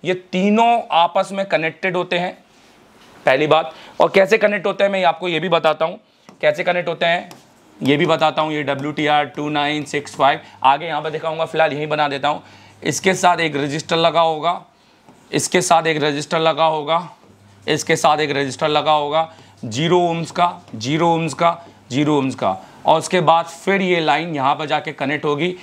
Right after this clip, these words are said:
और यहाँ पर आपको देखने को मिलेंगे पॉइंट नाइन या एक वोल्टेज, जो हमें ड-, इस डब्ल्यूटीआर का सबसे पहला वोल्टेज हम चेक करते हैं सिम लगाने के बाद, जो आप देखा होगा अप डाउन भी करता है, है ना?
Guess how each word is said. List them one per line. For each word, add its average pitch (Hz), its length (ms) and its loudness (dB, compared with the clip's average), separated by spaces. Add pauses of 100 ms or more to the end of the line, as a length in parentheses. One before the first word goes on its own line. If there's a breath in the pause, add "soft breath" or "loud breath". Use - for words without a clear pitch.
(200 loud breath)
और 135 140 2
यहाँ 139 320 2
पर 190 160 0
आपको 170 240 -2
देखने 147 420 -6
को 147 80 -4
मिलेंगे 147 300 -2
पॉइंट 151 360 -2
नाइन 147 360 0 (260 loud breath)
या 160 280 2 (100)
एक 170 240 2
वोल्टेज, 139 600 0
जो 147 200 -2
हमें 139 400 0
ड-, 117 40 -2
इस 127 240 -4
डब्ल्यूटीआर 143 500 0
का 143 100 -2
सबसे 147 260 -4
पहला 131 300 2
वोल्टेज 139 400 0
हम 127 120 -2
चेक 127 240 -4
करते 131 220 0
हैं 151 140 -2
सिम 139 200 -4
लगाने 123 360 0
के 123 100 -2
बाद, 120 240 2 (340 loud breath)
जो 123 120 4
आप 143 160 4
देखा 151 280 -6
होगा 156 180 -2
अप 131 240 -4
डाउन 151 240 0
भी 147 100 -4
करता 139 320 -2
है, 131 360 -2
है 147 60 -4
ना? 226 100 -4